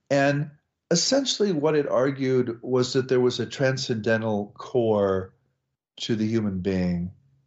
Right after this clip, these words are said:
There was, there was an overmind. There was a, there was a kind of soul or spirit of the human that was greater than all of its cultural or religious expressions.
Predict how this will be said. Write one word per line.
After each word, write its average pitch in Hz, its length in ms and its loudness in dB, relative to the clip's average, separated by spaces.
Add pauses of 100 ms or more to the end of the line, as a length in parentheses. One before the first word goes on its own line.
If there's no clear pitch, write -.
There 107 140 0
was, 104 260 2
there 135 100 2
was 135 140 2
an 147 80 2
overmind. 98 1000 -2
There 113 120 -2
was 117 240 0
a, 98 340 0
there 120 100 -2
was 120 160 -2
a 135 60 0
kind 135 240 -4
of 117 120 -4
soul 139 480 2
or 107 80 -2
spirit 135 500 -2
of 110 80 -4
the 104 100 -4
human 107 540 -2 (680)
that 110 600 -2 (260)
was 117 460 -2
greater 131 720 0
than 117 220 -6
all 127 340 0
of 113 140 -2
its 107 200 -4
cultural 107 560 -4
or 98 100 0
religious 90 480 -2
expressions. - 1040 -6